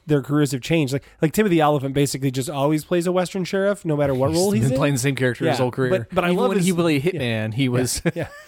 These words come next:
Speaker 1: But you know what? I love his character, so it's okay.
Speaker 2: He's good at that
Speaker 1: Um,
Speaker 2: one character.
Speaker 1: yeah. Um,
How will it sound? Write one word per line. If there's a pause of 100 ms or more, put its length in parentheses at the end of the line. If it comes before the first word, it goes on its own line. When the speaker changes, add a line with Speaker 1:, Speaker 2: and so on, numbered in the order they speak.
(180)
Speaker 1:
But
you
know
what?
I
love
his
character,
so
it's
okay. (160)
Speaker 2:
He's
good
at
that
Speaker 1:
Um,
Speaker 2:
one
character.
Speaker 1:
yeah. (600)
Um,